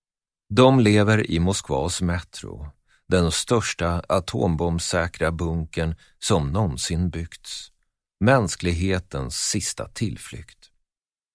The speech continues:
Alla råkade befinna sig i metron den dagen, och detta räddade deras liv.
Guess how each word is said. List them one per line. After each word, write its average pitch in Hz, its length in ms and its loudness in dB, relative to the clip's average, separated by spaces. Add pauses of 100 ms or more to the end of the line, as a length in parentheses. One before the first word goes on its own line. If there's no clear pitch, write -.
(1160)
Alla 82 560 0 (100)
råkade 113 760 -2
befinna 98 520 -2
sig 78 200 -2
i 82 60 -2
metron 73 600 -4 (260)
den 71 520 -4 (100)
dagen, 65 680 -6 (540)
och 110 120 4
detta 104 640 0
räddade 76 540 -2
deras 82 400 -6
liv. 78 400 -10